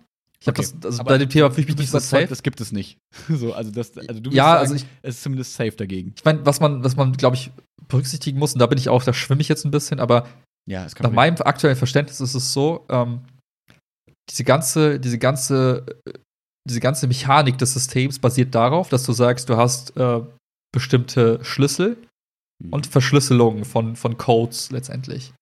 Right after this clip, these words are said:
Speaker 2: Mhm.
Speaker 1: Und dieses Schl-, ist, was halt fest definiert ist, glaub ich, ist die Sch-, die Länge des Codes und die Schlüssel, die, der Schlüssel-, Verschlüsselungsalgorithmus.
Speaker 2: Mhm.
Speaker 1: Und das heißt, wenn das definiert ist und sagst, du kannst maximal zwanzig Stellen Code haben und der wird dann verschlüsselt mit einem Schlüssel, der einen bestimmten Algorithmus hat,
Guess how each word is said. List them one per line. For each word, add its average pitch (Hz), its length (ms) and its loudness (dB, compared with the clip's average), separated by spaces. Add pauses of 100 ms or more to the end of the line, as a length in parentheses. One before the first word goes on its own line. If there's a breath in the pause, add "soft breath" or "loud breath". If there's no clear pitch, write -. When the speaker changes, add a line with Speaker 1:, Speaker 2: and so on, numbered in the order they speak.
(320)
Speaker 2:
Mhm. 87 320 -16 (160)
Speaker 1:
Und 120 420 -2
dieses 117 240 -2
Schl-, - 340 -8
ist, 127 240 -4
was 120 180 4
halt 123 140 4
fest - 300 0
definiert 143 380 2
ist, 175 140 -4
glaub 151 180 4
ich, 147 100 -4
ist 123 180 -4
die 127 100 -2
Sch-, - 240 -10
die 123 80 -2
Länge 143 320 2
des 131 220 0
Codes 160 340 4
und 127 80 -2
die 117 80 -4
Schlüssel, 135 460 -2
die, - 340 -6
der 71 180 0
Schlüssel-, - 480 0
Verschlüsselungsalgorithmus. 123 1160 0 (580)
Speaker 2:
Mhm. 92 420 -12 (260 soft breath)
Speaker 1:
Und 117 320 -4
das - 100 2
heißt, - 440 0
wenn 120 160 2
das 127 160 2
definiert 131 360 2
ist 120 100 -2
und 123 40 -4
sagst, 117 180 0
du 117 140 2 (160)
kannst 131 260 -2
maximal 131 540 0
zwanzig 131 420 -2
Stellen 131 320 4
Code 156 320 0
haben 127 260 4
und 131 120 -4
der 123 100 6
wird 131 140 0
dann 117 100 0
verschlüsselt 160 540 0
mit 131 120 -4
einem 123 100 -6
Schlüssel, 139 360 0
der 117 420 4
einen - 320 -12
bestimmten 131 300 -4
Algorithmus 131 540 -2
hat, - 200 0